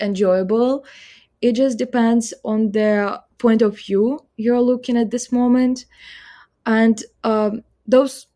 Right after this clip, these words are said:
that, that quote you said, um, "All for the best," I really believe in it, just because even though you have some bad time and even though you feel yourself pretty sad right now, the thing is,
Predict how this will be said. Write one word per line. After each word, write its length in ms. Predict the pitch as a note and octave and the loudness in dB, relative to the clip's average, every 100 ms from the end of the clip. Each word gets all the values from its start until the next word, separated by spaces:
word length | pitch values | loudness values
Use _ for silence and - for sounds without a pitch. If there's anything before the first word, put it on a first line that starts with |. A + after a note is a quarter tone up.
| - | -2
that, 240 | A#3+ B3 A#3 | 0 0 0
that 180 | C4+ | -2
quote 500 | - G#3 G3+ A#3+ B3+ - - | 0 0 2 0 -4 -14 -6
you 100 | B3 | -4
said, 480 | B3 B3 C4 C4 C#4+ _ - | -2 -4 -2 -4 -8 _ -2
um, 480 | G#3+ G#3 G3+ G#3+ - _ _ _ _ - | 0 2 0 -4 -10 _ _ _ _ 0
"All 240 | A3+ B3 | 2 2
for 180 | - B3+ | 0 -2
the 120 | G#3+ | -2
best," 640 | F#3 F#3 A#3 C#4+ - - _ - - - - - _ - | 0 0 0 -2 -10 -20 _ -20 -20 -20 -20 -20 _ -2
I 80 | B3 | -2
really 360 | A#3 D4+ E4 | 0 -2 -2
believe 520 | C#4 G#3+ G#3 G#3 G#3+ C#4 | -2 0 0 2 0 -2
in 100 | C#4+ | -2
it, 320 | D4+ D4+ - G#4 | -4 -6 -14 -10
just 380 | A3+ A#3+ B3 A3 | -2 0 0 -4
because 560 | A#3 B3+ B3+ B3 - _ _ | -4 0 2 0 -8 _ _
even 360 | C4 C4+ C#4 A3+ | -4 -4 -4 0
though 180 | B3+ B3 | 2 2
you 160 | A#3 | 0
have 240 | A3+ G#3+ G#3+ | -4 -6 -2
some 280 | A3 G#3 G#3 | 0 0 -4
bad 340 | F3+ F#3 G3+ | -4 -4 -4
time 600 | - - B3 B3 C4 B3+ - - | -8 -4 -2 0 0 -2 -8 -6
and 260 | G#3 G#3+ | -2 -2
even 340 | A3+ A3+ A#3 G#3+ | -2 -2 0 0
though 140 | G#3+ | 0
you 180 | G#3+ A3 | 0 -2
feel 520 | - G3+ G#3 G#3 G#3+ | -4 -2 0 0 -2
yourself 580 | G#3+ G3 G#3 G3 G#3 G#3 - _ | -4 -6 -2 -2 -2 -4 -12 _
pretty 280 | - G#3 G3+ | -6 -4 -4
sad 440 | - F#3 F#3 G3+ - - | -6 -4 -2 -4 -8 -6
right 240 | A#3 A#3 | -4 -2
now, 380 | A#3+ B3 C4 C4+ - - - - _ _ - | 0 0 -2 -6 -12 -20 -20 -20 _ _ -6
the 180 | G#3+ A#3+ | -2 0
thing 280 | C#4 C#4+ C#4 | 0 -4 -4
is, 520 | - A#3+ B3 A3 | 0 4 2 0